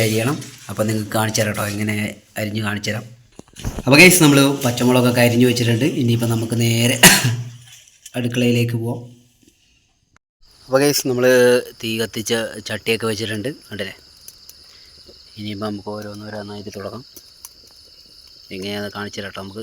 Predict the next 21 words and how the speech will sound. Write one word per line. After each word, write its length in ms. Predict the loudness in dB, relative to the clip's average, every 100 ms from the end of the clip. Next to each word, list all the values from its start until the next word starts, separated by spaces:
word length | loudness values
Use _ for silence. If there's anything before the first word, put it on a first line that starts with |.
| -12
ഇന്ന് 200 | -8 -6 -8 -16 -20 -20 -20 -14
പച്ചമുളകും 520 | -12 -8 -8 -6 -6
കൊണ്ടുള്ളൊരു 420 | -8 -8 -10 -12 -14 -20 -4 -2 -2 -4 -8
<coughs> 720 | -16 -20 -20 -20 -20 -20 -18 -8
ചെറിയൊരു 500 | -4 -2 2 2 2 -2
ഐറ്റമാണ്. 320 | -4 -6 -6 -10
നമുക്ക് 220 | -10 -8 -6
പെട്ടെന്ന് 300 | -6 -6 -4
കറിയൊന്നും 340 | -2 -2 -2 -4
ഇല്ലാത്തപ്പോൾ 400 | -6 -6 -6 -8 -14 -20 -20 -20 -14
ചെയ്യാൻ 240 | -6 -2 -2
പറ്റുന്ന 400 | -2 -10 -6 -4 -4
ഒരു 80 | -6 -8
ഐറ്റം 200 | -6 -8
കേട്ടോ 160 | -6 -10
ഇത്. 60 | -14 -20 -20 -20 -20 -20 -20 -20 -20 -20 -20 -20 -20 -6
അപ്പോൾ 120 | 2 4
ഗൈസ്, 160 | 4 0
നമുക്ക് 160 | 2 2
അതിനകത്തേക്ക് 360 | 2 0 0 0
എണ്ണ 180 | 0